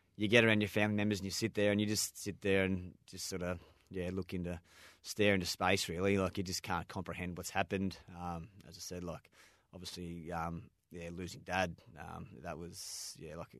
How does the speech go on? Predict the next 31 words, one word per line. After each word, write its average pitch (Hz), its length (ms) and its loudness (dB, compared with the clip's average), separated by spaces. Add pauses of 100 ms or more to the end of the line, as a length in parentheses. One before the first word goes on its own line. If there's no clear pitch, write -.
I - 40 -14
think 90 180 -14
everyone 80 220 -12
come 92 140 -14
and 85 100 -12
stayed 87 320 -8
for, 90 140 -10 (200)
for 95 80 -12
months 92 300 -4
on 90 140 -6
end 95 160 -2
up 92 120 -6
at 87 60 -2
Mum's. 95 460 0
Um, 87 280 -6 (480)
and, 90 540 -8
uh, 92 400 0 (200)
yeah, 113 200 10
you 92 120 4
just, 92 300 -2 (120)
you 98 140 -8
just 95 160 -6
sit 87 140 -10
there 90 140 -2
and 87 180 -4 (100)
you 92 80 -12
just 85 200 -14
numb. 87 340 -2
Like, 85 180 -12
you 85 80 -14
just, 82 160 -16